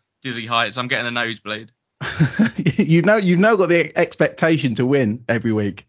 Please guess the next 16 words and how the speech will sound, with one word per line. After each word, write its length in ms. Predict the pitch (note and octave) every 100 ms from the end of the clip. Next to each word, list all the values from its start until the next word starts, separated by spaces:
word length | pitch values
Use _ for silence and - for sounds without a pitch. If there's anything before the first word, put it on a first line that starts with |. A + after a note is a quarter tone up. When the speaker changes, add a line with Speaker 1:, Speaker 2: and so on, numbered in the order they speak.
| -
Speaker 1:
It's 120 | C#3
horrible. 580 | - F#3+ B2+ G#2 A2 A#2+ _ _ _ _
Speaker 2:
Yeah. 300 | B2+ A#2+ A2+ A#2+
Well, 160 | F3 F#3
I 60 |
mean, 140 | G#3 A3
I, 60 |
I 260 | G3+ G3+ F#3+
wouldn't, 280 | G3+ A3 D#3
I 160 | E3+
would 300 | F3+ E3+ F3+
happily 420 | C#3 G#3 G3 D#3+ D3
swap, 360 | - C3 - - _
swap 260 | - A#2+ -
with 120 | A2+
you. 160 | G#2+